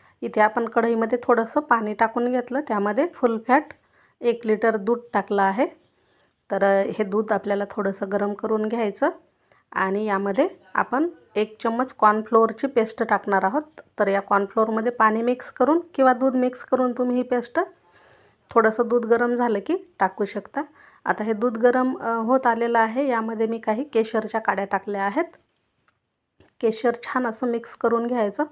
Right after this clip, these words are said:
आपण केसर, अ, रबडी बनवत आहोत, त्यामुळे केशर नक्की टाका. तर, अ, थोडंसं दूध उकळत आलं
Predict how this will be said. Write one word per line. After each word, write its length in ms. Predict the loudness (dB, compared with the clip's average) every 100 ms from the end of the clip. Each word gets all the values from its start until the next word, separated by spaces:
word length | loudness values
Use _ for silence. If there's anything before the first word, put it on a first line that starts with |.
| -8 -20 -20 -4
आपण 280 | -4 -2 -2 0
केसर, 340 | -2 0 0
अ, 80 | 0
रबडी 520 | 0 0 0 -2 0 0
बनवत 400 | 0 0 -2 0
आहोत, 180 | -2 0
त्यामुळे 320 | -2 0 0 -2 -6 _ _ _
केशर 340 | -4 -2 -2 -2
नक्की 340 | -2 -4 -4
टाका. 340 | -2 -2 -2 -4 -6 _ _ _ -20 _ _
तर, 240 | -4 -2 -4
अ, 20 | -2
थोडंसं 420 | 0 0 2 0
दूध 160 | 2 -2 -6 -10
उकळत 380 | -2 2 4 4
आलं 200 | 2